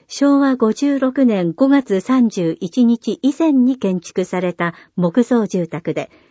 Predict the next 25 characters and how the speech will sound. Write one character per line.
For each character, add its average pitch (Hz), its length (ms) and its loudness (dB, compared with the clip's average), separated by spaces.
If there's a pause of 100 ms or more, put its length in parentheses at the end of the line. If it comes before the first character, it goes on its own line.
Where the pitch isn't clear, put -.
(240)
指 - 140 -16
定 277 240 4
の 247 160 4
診 262 280 2
断 262 220 2
機 - 120 -6
関 240 220 0
に 190 140 0
よ 175 140 2
る 175 200 0
耐 254 220 -2
震 285 240 2
診 254 300 4
断 170 220 -2
を 160 100 0
実 170 160 -2
施 185 200 -4
す 175 140 -4
る 156 120 0
も 147 120 -2
の。 143 160 -6 (920)
補 208 160 0
助 247 140 2
金 233 240 2
額、 170 380 -4